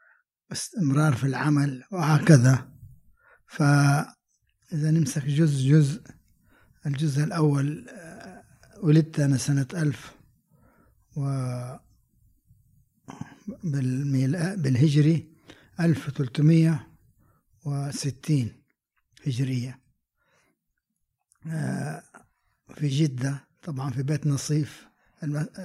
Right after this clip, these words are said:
مش مشهور إنه بيت نصيف، هو كان بيت أنا كنت ساكنين فيه، أنا و-، أخواني، أخواني الدكتور عبد الله نصيف وعبد الرحمن الله يرحمه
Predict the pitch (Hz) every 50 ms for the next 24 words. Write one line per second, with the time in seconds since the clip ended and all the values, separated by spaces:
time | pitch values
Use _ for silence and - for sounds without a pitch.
0 | - - - 214 - - 190 151 127 - 165 170 151 151 151 147 135 147 143 -
1 | 139 131 127 - - 131 131 135 - _ _ _ _ _ _ _ _ _ _ _
2 | _ _ _ - 165 147 - 151 147 143 147 160 160 151 147 156 143 147 143 147
3 | 156 143 - - - 156 139 135 - 156 151 143 131 - 147 135 135 143 - _
4 | _ _ _ _ _ _ _ _ _ _ _ _ - 151 147 151 143 139 135 135
5 | 139 143 139 135 135 143 - - _ - - 233 233 - - - 247 226 - -
6 | - 147 151 151 151 143 143 139 151 143 - _ _ _ _ _ _ _ _ _
7 | _ _ _ _ _ _ - 156 143 120 - - 151 139 139 131 131 123 123 -
8 | - - - 139 127 123 131 131 123 123 139 131 127 127 127 127 120 - 139 135
9 | 139 131 - - - 123 - 127 135 - _ _ _ _ _ _ _ _ _ _
10 | _ _ - 143 139 131 135 131 135 131 123 131 139 139 143 139 135 143 139 147
11 | 156 151 135 135 135 131 127 120 117 - 131 131 135 139